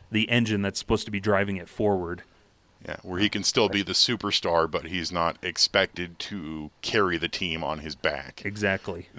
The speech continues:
Speaker 2: Where he might be in a smaller market or less competitive team.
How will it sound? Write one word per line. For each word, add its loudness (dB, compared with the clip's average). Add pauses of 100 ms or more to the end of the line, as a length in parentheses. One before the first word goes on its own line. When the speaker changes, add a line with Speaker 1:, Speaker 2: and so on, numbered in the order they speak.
(220)
Speaker 2:
Where 2
he -4
might -2
be -2
in -6
a -4
smaller 0
market -4
or -2
less -4
competitive -6
team. -2